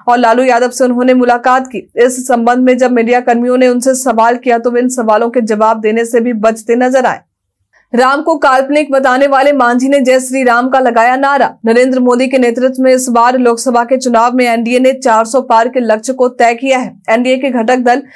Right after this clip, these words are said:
अपने हिंदू वोटरों को साधने की पूरी कोशिश कर रहे हैं। बिहार के पूर्व मुख्यमंत्री जीतन राम मांझी भी एनडीए का ही हिस्सा है। जो जीतन राम मांझी कभी रामायण और भगवान राम को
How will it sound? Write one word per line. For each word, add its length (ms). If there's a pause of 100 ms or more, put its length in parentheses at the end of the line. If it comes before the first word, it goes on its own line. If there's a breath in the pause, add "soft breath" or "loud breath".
(280 loud breath)
अपने 260
हिंदू 320
वोटरों 440
को 120
साधने 480
की 160
पूरी 300
कोशिश 380
कर 160
रहे 240
हैं। 240
बिहार 340
के 120
पूर्व 320
मुख्यमंत्री 640 (420 loud breath)
जीतन 280
राम 140
मांझी 320
भी 120
एनडीए 320
का 140
ही 160
हिस्सा 320
है। 220
जो 120
जीतन 320
राम 140
मांझी 300
कभी 240
रामायण 460
और 120
भगवान 480
राम 340
को 180